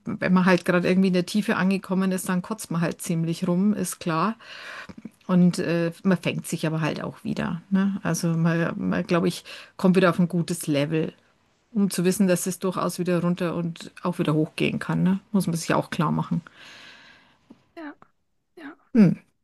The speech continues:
Speaker 2: Ja, dafür machen wir das jetzt auch schon eine ganze Weile. Also, ja.
Speaker 1: Willst du mich fragen? Sonst frag ich dich.
Speaker 2: Ja.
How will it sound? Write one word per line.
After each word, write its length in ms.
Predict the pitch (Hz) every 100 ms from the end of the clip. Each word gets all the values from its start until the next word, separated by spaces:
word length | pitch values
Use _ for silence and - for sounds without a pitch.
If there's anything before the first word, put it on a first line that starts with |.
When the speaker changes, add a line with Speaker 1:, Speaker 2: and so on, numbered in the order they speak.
| - - - - _ _ _ _ _ _ -
Speaker 2:
Ja, 400 | 226 208 202 214 _ _ _ _ _ -
dafür 340 | 220 - 226
machen 500 | 214 196 - 269 226
wir 160 | 202 202
das 260 | 202 202 -
jetzt 280 | 208 - -
auch 200 | 208 -
schon 220 | - 202
eine 120 | 202 196
ganze 520 | 202 208 - 208 202 _
Weile. 680 | 185 196 196 196 202 196 202 _ _
Also, 440 | 220 196 196 196 190 _ _ _ _ _ _ _ _ _ _ _ _ 233
ja. 360 | 202 185 190 _ _ _ _ _ _ _ _ _ _ _ _ _ -
Speaker 1:
Willst 260 | 226 233
du 60 | 180
mich 180 | 170 -
fragen? 520 | 254 370 359 175 - _ _ _ _ _ _ _ _ _
Sonst 200 | 180 180
frag 220 | 180 180
ich 160 | 262 -
dich. 300 | 180 - _ _ _ _ _
Speaker 2:
Ja. 380 | 247 254 220